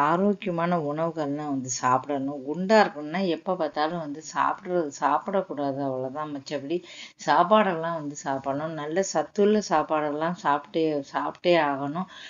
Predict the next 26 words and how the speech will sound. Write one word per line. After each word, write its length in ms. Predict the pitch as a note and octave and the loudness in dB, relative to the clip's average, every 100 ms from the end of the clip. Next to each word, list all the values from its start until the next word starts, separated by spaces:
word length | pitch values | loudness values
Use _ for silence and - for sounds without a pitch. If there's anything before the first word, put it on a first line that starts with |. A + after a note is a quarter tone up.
| - | -6
கொஞ்சம் 340 | - G3+ G3+ D#3+ | 2 4 4 6
டெய்லி 380 | E3+ F3+ F#3+ G3+ | 6 6 4 2
வந்து 260 | F3 F3+ | 2 -2
வாக்கிங் 500 | E3 D3 - F3 E3+ | 0 0 0 -2 -2
போகலாம், 520 | C#3+ C#3 C3+ C#3+ D#3+ D3+ | 0 0 2 0 0 0
உடற்பயிற்சி 540 | E3 F3+ F#3 F3+ D#3 | 2 2 2 -4 -6
செய்யலாம். 480 | - D3 C#3 D3+ C#3+ | -6 -2 0 2 2
அப்படிங்கும்போது 680 | C#3+ F#3+ G#3+ G#3+ F#3 D#3+ G3 | 0 4 6 6 4 2 2
வெயிட் 300 | E3 D#3+ D#3+ | 2 2 2
லாஸ் 260 | E3 D#3 D3 | 2 2 0
ஆகலாம். 260 | C3+ D3 D3 | -2 2 2
அதுக்காக 300 | C#3+ F#3 - | 2 -2 -2
சாப்பிடாம 580 | C#3+ C3 E3+ A#3 G#3+ G3 | 2 2 4 4 4 4
இருக்கிறது 460 | F#3+ D3 D#3+ D3 D3+ | 2 2 -2 -2 -2
வந்து 180 | C#3+ D3+ | -2 -2
ரொம்ப, 220 | C#3+ C#3+ | -2 -2
ரொம்ப 220 | C#3+ C#3 D3 | -2 -2 -6
தப்பு. 320 | C#3+ C3+ D3+ C#3 | -6 -6 -4 -2
நிறைய 300 | B2 D3 F3 E3+ | 0 4 6 6
பேர் 180 | D#3+ | 2
வந்து 160 | - C#3 | -2 -10
பண்றாங்க, 440 | C#3 C#3 D3 D3 D#3+ E3+ - - - - | -6 -4 -4 -2 -2 -2 -6 -12 -8 4
சாப்பிடுறதே 560 | D3 - F3+ D#3+ E3 E3 | 8 8 6 2 4 4
கிடையாது. 440 | D#3+ C#3+ C#3 C#3 D3 | 2 2 2 0 -4
கேட்டா, 360 | D3+ D3 E3 E3 - - - | -4 0 0 -2 -6 -20 -12
"ம், 320 | E3 E3+ D#3+ | -6 -6 -4